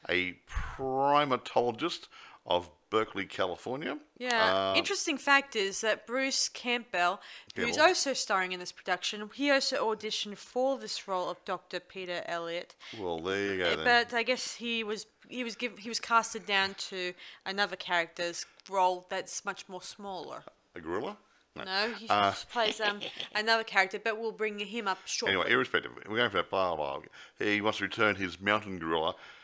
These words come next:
Speaker 1: uh, back to its birthplace in the Congo's Virunga region, where, wherever that is.
Speaker 2: Hmm.
Speaker 1: Ernie Hudson. Now, we all know Ernie Hudson. Uh, he's been in a few things, but
Speaker 2: Like,
Speaker 1: I, al-,
Speaker 2: hmm.
Speaker 1: I always remember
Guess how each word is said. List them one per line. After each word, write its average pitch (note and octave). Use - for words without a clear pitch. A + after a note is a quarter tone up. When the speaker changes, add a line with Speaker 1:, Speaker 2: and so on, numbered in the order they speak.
Speaker 1:
uh, E2+
back E2+
to F2
its D#2
birthplace F2
in F2
the E2
Congo's D#2+
Virunga D#2
region, C#2
where, C#2+
wherever G#2+
that E2
is. C#2
Speaker 2:
Hmm. G#3+
Speaker 1:
Ernie C3
Hudson. C3+
Now, A2+
we A2
all C3
know G#2+
Ernie F#2
Hudson. F#2
Uh, E2
he's F2+
been D#2+
in D#2
a D#2+
few F2+
things, G#2
but F2+
Speaker 2:
Like, F2
Speaker 1:
I, E2+
al-, G2+
Speaker 2:
hmm. -
Speaker 1:
I A2
always G#2
remember G2